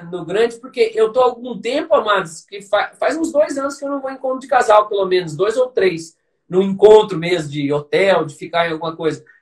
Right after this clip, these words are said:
E a gente sabe que precisa, é sentar, fechar, é ter o sabático, é parar, reavaliar, voltar a se apaixonar. A gente vê tantos casais, né, pastor Ricardo?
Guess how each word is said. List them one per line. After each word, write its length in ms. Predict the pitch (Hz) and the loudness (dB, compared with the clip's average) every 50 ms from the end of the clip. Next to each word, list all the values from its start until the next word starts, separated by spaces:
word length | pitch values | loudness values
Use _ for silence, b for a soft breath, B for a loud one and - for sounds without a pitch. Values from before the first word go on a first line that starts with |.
| b | b
E 60 | _ 233 | _ -6
a 20 | |
gente 220 | 233 269 - - - | -6 -6 -10 -14 -16
sabe 320 | - - 262 247 254 262 | -6 -2 0 0 0 -2
que 100 | - 285 | -6 -14
precisa, 640 | - - 254 240 - - 233 240 247 254 208 185 160 | -16 -14 -16 -18 -18 -18 -18 -18 -16 -10 -6 -4 -4
é 80 | 165 | -4
sentar, 840 | 165 - - 214 214 208 - _ - 196 202 208 208 202 190 185 - | -6 -8 -10 -10 -10 -10 -10 _ -2 0 2 2 0 0 -2 -4 -6
fechar, 260 | 185 180 - 185 180 - | -8 -6 -6 -6 -6 -6
é 60 | 185 | -4
ter 100 | 190 220 | -2 -2
o 60 | 220 | -2
sabático, 840 | 220 - 247 226 - 185 - - 202 - - - - _ _ _ _ _ _ _ _ _ | -2 -2 -2 -2 -2 0 0 0 0 -2 -4 -16 -20 _ _ _ _ _ _ _ _ _
é 140 | - 147 147 | -6 -6 -6
parar, 760 | - _ 180 165 160 165 165 165 165 160 160 160 156 151 _ _ _ _ _ | -4 _ 0 2 2 2 0 0 0 -2 -2 -4 -6 -12 _ _ _ _ _
reavaliar, 760 | 160 165 165 156 170 160 156 151 151 151 147 147 151 156 147 | -2 -2 0 0 0 -2 -2 -2 -4 -6 -4 -2 -2 -2 0
voltar 360 | 196 196 185 - - 202 190 | 0 -2 -2 -2 -4 -4 -4
a 20 | |
se 140 | 208 - 208 | -2 -4 -6
apaixonar. 640 | 190 - 190 196 190 - 208 180 160 156 160 170 190 | -4 -4 -6 -6 -4 -6 -8 -8 -6 -6 -6 -4 -4
A 60 | 202 | -4
gente 220 | 190 233 233 - - | -4 -6 -10 -14 -14
vê 120 | 254 254 | -14 -12
tantos 340 | - 240 254 277 - - - | -6 -6 -6 -6 -6 -12 -4
casais, 400 | - 254 247 - 233 233 233 233 | -4 -4 0 4 4 4 4 2
né, 80 | 247 | -4
pastor 240 | 247 247 233 - 240 | -10 -12 -8 0 0
Ricardo? 480 | 226 220 220 226 220 202 180 165 151 | 0 0 2 0 0 0 -2 -4 -10